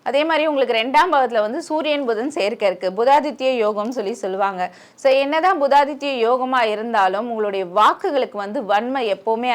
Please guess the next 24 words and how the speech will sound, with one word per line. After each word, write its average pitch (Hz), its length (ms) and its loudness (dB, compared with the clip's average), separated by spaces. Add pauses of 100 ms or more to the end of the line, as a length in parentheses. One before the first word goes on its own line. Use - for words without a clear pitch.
அதிகம்னு 196 280 -8
சொல்லி 208 300 -6
சொல்லுவான் 190 380 -4
மிதுன 208 260 -6
ராசிக்காரர்களுக்கு. 180 840 -4 (420)
நினைச்ச, 294 360 0
அதாவது 247 380 4
என்ன 285 420 0
ஒரு 285 180 2
விஷயம் 269 480 -4
நீங்க 220 340 -4
சொன்னாலுமே 226 600 0
அது 208 360 -4
பலிக்கக்கூடிய 254 600 0
ஒரு 220 140 -2
மாதமாகவும் 202 600 -4
இந்த 196 200 -10
மாதம் 196 460 -4
அமையறதுனால, 190 560 -4 (360)
தேவையில்லாத 277 540 4
யாரையாவது 233 540 2
வந்து 226 260 0
நீங்க 196 560 -2
சபிக்கணும்னா 240 680 0